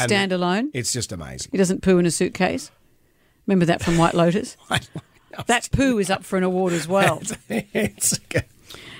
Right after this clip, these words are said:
Speaker 1: Best supporting
Speaker 2: We're crossing
Speaker 1: actor.
Speaker 2: life to it now.
Speaker 1: <laughs> His best supporting actor in limited or anthology is him, W-, Murray Bartlett, for Welcome to Chippendales. I don't know what that is,
Speaker 2: Yeah,
Speaker 1: but
Speaker 2: that
Speaker 1: he's,
Speaker 2: looks good.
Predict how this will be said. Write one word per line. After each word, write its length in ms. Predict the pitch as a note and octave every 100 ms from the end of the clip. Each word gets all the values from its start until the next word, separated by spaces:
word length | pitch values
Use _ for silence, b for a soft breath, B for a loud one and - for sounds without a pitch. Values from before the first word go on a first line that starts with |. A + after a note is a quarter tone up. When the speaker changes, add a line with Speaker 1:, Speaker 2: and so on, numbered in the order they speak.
| B B
Speaker 1:
Best 240 | A#3+ D#4
supporting 460 | - C#4+ D4 B3+ A#3
Speaker 2:
We're 60 | A#3+
crossing 300 | B3+ - F#3+
Speaker 1:
actor. 140 | G3+
Speaker 2:
life 260 | G3 - -
to 240 | F#3 G#3
it 120 | - A#3+
now. 440 | - - D#3+ C4+ B3
Speaker 1:
<laughs> 40 |
His 120 | C4+ A#3+
best 220 | C#4+ D4+
supporting 360 | C#4+ C#4 B3 A#3+
actor 200 | A3+ G#3+
in 120 | G#3
limited 420 | A3 A#3 G#3 E3+ -
or 160 | G3 G3
anthology 680 | F3+ - G#3+ G#3+ E3+ E3 D#3+
is 240 | - D#3
him, 420 | - A#3 A#3+ C4 F#4 -
W-, 180 | F3 F#3+
Murray 260 | G3 G3+ G#3
Bartlett, 360 | F#3 F#3 F3+ -
for 120 | F#3+
Welcome 300 | F3 G3 G3
to 120 | -
Chippendales. 640 | D#3 - F#4 G3+ C3 C#3+
I 20 | D#3
don't 100 | E3
know 80 |
what 140 | D#3 D#3
that 140 | F3
is, 100 | G3+
Speaker 2:
Yeah, 60 | G3+
Speaker 1:
but 80 | G3+
Speaker 2:
that 40 |
Speaker 1:
he's, 220 | G3+ - -
Speaker 2:
looks 220 | A4
good. 20 | C4+